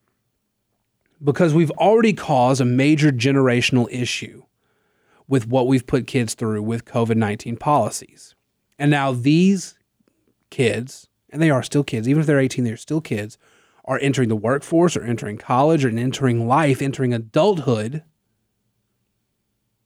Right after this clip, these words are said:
vastly socially, emotionally unprepared.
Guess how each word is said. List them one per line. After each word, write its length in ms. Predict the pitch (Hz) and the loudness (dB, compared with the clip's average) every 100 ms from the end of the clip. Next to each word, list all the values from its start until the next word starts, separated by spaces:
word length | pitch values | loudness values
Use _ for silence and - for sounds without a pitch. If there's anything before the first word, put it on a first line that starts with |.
| _ _ _ _ _ _ _ _ | _ _ _ _ _ _ _ _
vastly 880 | - 120 131 175 202 - 147 131 123 _ _ | -20 -4 -2 0 -2 2 2 4 0 _ _
socially, 800 | - - 139 143 - 143 131 123 | -20 -4 0 0 2 0 0 -4
emotionally 960 | 117 120 131 139 - 135 131 131 127 - _ _ _ _ _ _ _ _ _ _ _ - | -2 0 2 0 0 0 2 0 0 -4 _ _ _ _ _ _ _ _ _ _ _ -4
unprepared. 760 | 135 127 131 117 123 101 104 | -2 0 -2 -4 -4 -4 -6